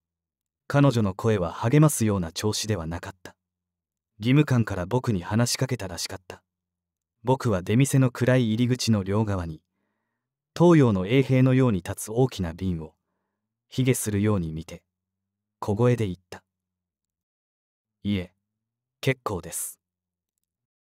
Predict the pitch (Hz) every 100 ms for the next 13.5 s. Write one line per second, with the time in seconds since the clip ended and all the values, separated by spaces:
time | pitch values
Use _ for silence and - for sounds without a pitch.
0 | _ _ _ 110 113 147 139 117 107 113
1 | 107 98 117 117 143 139 131 - 143 104
2 | 85 87 - 85 - 87 85 _ _ _
3 | _ _ _ _ _ _ - - 131 131
4 | 107 95 113 127 98 95 120 120 - 107
5 | 117 101 80 82 90 - - _ _ _
6 | _ _ _ _ _ _ - 139 120 95
7 | 85 101 127 123 135 127 92 - 98 104
8 | 95 95 95 85 - - _ _ _ _
9 | _ _ _ 104 107 131 131 95 87 85
10 | 90 - _ _ _ _ _ _ _ _
11 | 110 117 151 131 110 104 117 107 - 113
12 | 135 135 - 110 104 139 - 95 - 113
13 | 120 92 80 -